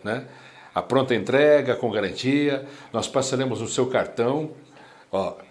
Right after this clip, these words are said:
Brastemp bonita, né? Inovadora, inclusive. Painel eletrônico na frente, você viu que lindo?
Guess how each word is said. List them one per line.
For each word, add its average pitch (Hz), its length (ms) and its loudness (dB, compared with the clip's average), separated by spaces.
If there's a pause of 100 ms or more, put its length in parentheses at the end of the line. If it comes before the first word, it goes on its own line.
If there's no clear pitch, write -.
(200)
Brastemp 123 540 -2
bonita, 107 500 -4
né? 139 180 -2
Inovadora, 123 720 4
inclusive. 113 500 -6 (180)
Painel 117 360 2
eletrônico 165 600 -2
na 107 100 -4
frente, 139 280 -8
você 175 60 -8
viu 196 100 -4
que - 60 -4
lindo? 175 400 -2